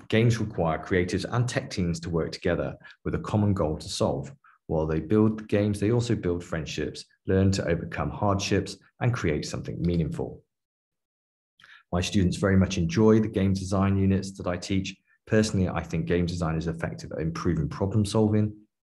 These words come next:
attention to detail, and teamwork. The students have learned to solve complex or abstract problems by themselves. The content provides a sufficient challenge and helps develop persistence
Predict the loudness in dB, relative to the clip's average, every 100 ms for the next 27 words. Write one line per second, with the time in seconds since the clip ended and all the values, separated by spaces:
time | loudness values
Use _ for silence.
0 | _ -8 -4 -2 -2 -2 -2 -2 0 0
1 | 0 -4 -10 -4 0 2 0 -6 -14 _
2 | _ -20 _ _ _ _ _ _ _ _
3 | _ -10 -4 4 4 4 0 0 2 2
4 | -2 -4 -4 -2 0 0 -2 -4 -12 _
5 | _ -2 -2 -4 -8 -6 -6 -6 -4 -2
6 | 0 -2 -4 -6 -6 -4 -4 -4 -10 -18
7 | _ _ _ -20 _ _ _ _ _ _
8 | _ _ -20 -20 _ -2 2 4 2 2
9 | 2 4 2 0 -6 -8 -4 -2 0 -2
10 | 0 0 -2 -4 -4 -2 -2 -2 -2 -2
11 | -4 -8 -6 -6 0 0 -2